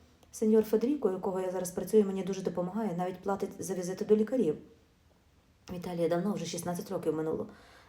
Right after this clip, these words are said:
Заробітчанкою я стала не від доброго життя. Діти росли, гроші були потрібні, от я і подала це за довгим євро. У мене є старший син і молодша донька, різниця між ними десять років. Першим одружився син, у мене вже на той час була складена певна сума, і я йому подарувала квартиру.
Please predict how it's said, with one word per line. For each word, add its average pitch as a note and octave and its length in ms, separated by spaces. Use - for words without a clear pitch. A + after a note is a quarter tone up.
Заробітчанкою G#3+ 600
я G3 60
стала G3+ 260
не F#3+ 100
від F#3 100
доброго F3 360
життя. E3 260
Діти A#3+ 240
росли, - 240
гроші G#3 300
були F3 200
потрібні, F3 520
от A3 160
я G#3+ 60
і G3+ 60
подала G#3 340
це E3+ 140
за D#3 100
довгим E3 300
євро. D#3 340
У G#3+ 40
мене G3+ 180
є G3 60
старший G3 340
син C#4 240
і - 40
молодша G3 360
донька, D#3 360
різниця F3 340
між F3+ 160
ними F#3 180
десять F3+ 300
років. C#3 320
Першим C4+ 280
одружився G3+ 460
син, A#3+ 320
у F3 80
мене G#3 180
вже F#3+ 120
на E3+ 80
той F3 120
час G#3 180
була E3+ 160
складена E3+ 420
певна E3+ 260
сума, A#3 320
і E3 60
я F3 120
йому G3+ 160
подарувала D#3+ 480
квартиру. E3+ 520